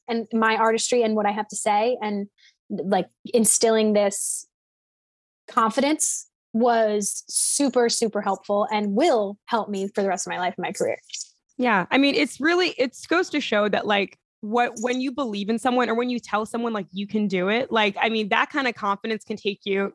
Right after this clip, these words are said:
Speaker 2: I mean, sky's the limit. So, I mean, and also the fact that she's saying it to you, um, I mean, I know that meant so much to you, but is there anything about her that surprised you that you're like, "Oh, I didn't, I, that, that shocked me"?
Speaker 1: Okay.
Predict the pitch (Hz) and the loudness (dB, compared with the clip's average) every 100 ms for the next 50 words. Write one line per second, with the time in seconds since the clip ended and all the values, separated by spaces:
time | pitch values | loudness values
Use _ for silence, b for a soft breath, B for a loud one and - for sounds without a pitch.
0 | - 214 214 208 214 208 202 185 190 190 | -4 -2 0 0 0 2 2 0 0 -4
1 | - 214 214 B - 262 269 262 262 262 | -2 0 0 B -2 0 0 0 0 -2
2 | - 196 - 214 202 202 - 240 - 196 | -2 -6 -4 -4 -4 -8 -4 -4 -2 -4
3 | 190 185 - 196 190 202 b b 208 196 | -4 -6 -6 -2 -2 -4 b b 4 4
4 | 190 - 220 202 208 202 202 190 185 185 | 2 2 0 0 0 0 0 -2 -2 -4
5 | 185 - 190 180 214 208 - 277 - 247 | -4 -4 -4 -2 0 0 -2 -6 -2 2
6 | 302 330 370 285 226 196 208 226 208 208 | 2 2 2 2 2 2 0 0 2 4
7 | 196 - - 208 202 185 202 220 220 214 | 2 -2 -8 -4 0 0 0 -4 -2 -2
8 | 208 208 587 302 208 294 - _ 185 220 | -2 -4 -4 0 0 -2 -6 _ -2 0
9 | - 226 247 - 190 - 214 214 233 b | 0 2 2 2 0 -2 -6 -4 -6 b
10 | b b _ _ _ _ _ _ _ _ | b b _ _ _ _ _ _ _ _
11 | _ _ _ _ _ _ _ - 349 330 | _ _ _ _ _ _ _ -4 0 2
12 | 247 | 0